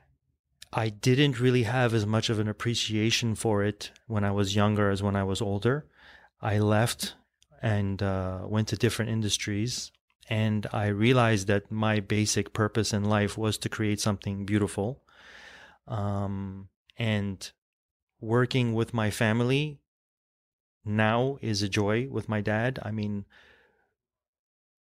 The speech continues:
we go to work every day, and we're very excited, and we always come up with new ideas to innovate.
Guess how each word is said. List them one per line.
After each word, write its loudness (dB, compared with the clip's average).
we 0
go 2
to 0
work 2
every 0
day, 2
and -4
we're -2
very 0
excited, 0
and -4
we -2
always 2
come -2
up -2
with -2
new 2
ideas -2
to -12
innovate. 0